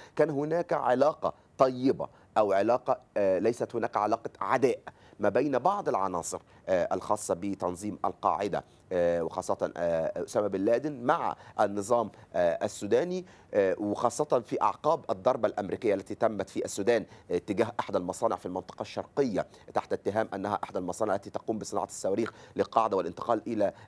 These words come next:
آه، حماس. كان هناك توتر في العلاقات السودانية الأمريكية، لذلك أعتقد لا كانت، آه، من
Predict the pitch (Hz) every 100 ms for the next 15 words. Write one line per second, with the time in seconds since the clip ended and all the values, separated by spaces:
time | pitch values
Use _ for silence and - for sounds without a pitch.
0 | - 87 - - 104 190 185 - - 151
1 | 143 131 143 - 123 180 - 151 107 101
2 | - 117 - 98 101 104 90 - 98 101
3 | 98 - 143 151 123 110 139 160 113 123
4 | 131 131 143 143 - - - 131 135 -
5 | _ 101 98 92 110 123 113 107